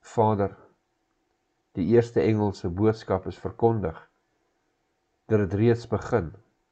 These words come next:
waar hy sê, "Vrees God en gee hom heerlikheid, want die uur van sy oordeel het gekom." Dankie, Here, dat ons kan weet dat Jesus reeds vir ons intree en volgende ons gaan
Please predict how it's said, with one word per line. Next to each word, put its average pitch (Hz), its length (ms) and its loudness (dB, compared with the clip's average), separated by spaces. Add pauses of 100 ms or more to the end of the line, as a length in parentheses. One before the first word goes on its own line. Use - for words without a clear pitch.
(160)
waar 98 240 2
hy 98 80 0
sê, 107 260 -2 (720)
"Vrees 135 440 0
God 117 200 -4
en 98 120 -8
gee 110 160 -2
hom 98 80 -4
heerlikheid, 101 520 -4 (380)
want 107 140 0
die 110 120 0 (120)
uur 120 100 0
van 110 180 -6
sy 107 120 -4
oordeel 95 560 0
het 92 220 -6 (100)
gekom." - 320 -14 (1000)
Dankie, 107 400 -2
Here, 92 160 0
dat - 100 -6
ons 101 220 -2
kan 95 240 -4
weet 92 160 0
dat 90 160 -2
Jesus 98 400 -6
reeds 95 600 -4 (760)
vir 98 160 0
ons 101 240 -2
intree 131 540 -2 (580)
en 92 140 -4 (260)
volgende 120 600 0 (680)
ons 107 240 -2
gaan 101 160 -4